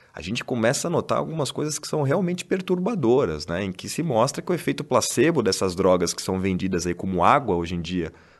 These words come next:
pra tratamento, por exemplo, de hipertensão, por exemplo, os inibidores de, de recaptação de serotonina, né, que tão na moda aí, né, é, o efeito placebo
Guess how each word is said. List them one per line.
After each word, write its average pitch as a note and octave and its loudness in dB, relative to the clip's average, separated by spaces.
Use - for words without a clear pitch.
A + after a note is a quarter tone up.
pra E2 -4
tratamento, F2 -6
por F2 0
exemplo, E2+ -4
de D#2 -6
hipertensão, E2 -2
por - -16
exemplo, D2 -12
os D2+ -10
inibidores D2+ -2
de, C#2 -10
de C#2+ -10
recaptação D#2 -4
de D2 -6
serotonina, D2 -4
né, G#2+ -4
que - -20
tão D#2 -6
na D2+ -2
moda D#2 2
aí, A2+ 0
né, B2+ -4
é, F#2+ 4
o A2+ 8
efeito F3+ 4
placebo G2 2